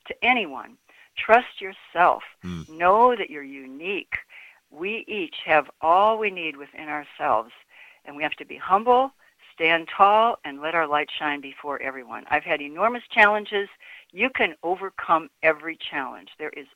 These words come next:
Speaker 1: always a way. Believe me, I've been at the bottom.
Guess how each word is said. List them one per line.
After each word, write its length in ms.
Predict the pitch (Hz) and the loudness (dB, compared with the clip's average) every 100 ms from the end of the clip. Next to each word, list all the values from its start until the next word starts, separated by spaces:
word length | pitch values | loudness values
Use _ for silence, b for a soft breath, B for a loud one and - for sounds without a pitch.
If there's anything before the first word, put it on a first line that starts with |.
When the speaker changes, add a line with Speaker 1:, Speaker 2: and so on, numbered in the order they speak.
| _ | _
Speaker 1:
always 440 | 151 170 170 139 123 _ | 4 6 4 0 -8 _
a 60 | 143 | -12
way. 300 | 135 123 - B B | -6 -6 -6 B B
Believe 380 | 160 156 208 170 | -16 -6 -4 -4
me, 160 | 131 - _ | -8 -14 _
I've 280 | 147 139 _ | -2 -2 _
been 320 | 175 165 151 - 131 | 0 0 0 -8 -16
at 100 | - | -12
the 80 | - | -2
bottom. 420 | - - - | -2 -2 -6